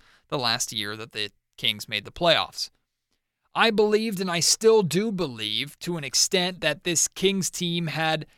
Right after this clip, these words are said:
the potential to not only end their playoff drought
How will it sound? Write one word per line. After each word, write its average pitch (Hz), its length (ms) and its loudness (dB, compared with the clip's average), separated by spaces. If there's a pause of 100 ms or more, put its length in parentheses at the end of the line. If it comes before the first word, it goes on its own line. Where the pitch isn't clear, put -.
(160)
the 175 100 2
potential 170 680 0
to 160 140 -6
not 170 320 2
only 170 500 0 (100)
end 208 480 0 (200)
their 139 140 0
playoff 113 420 2
drought 107 400 -4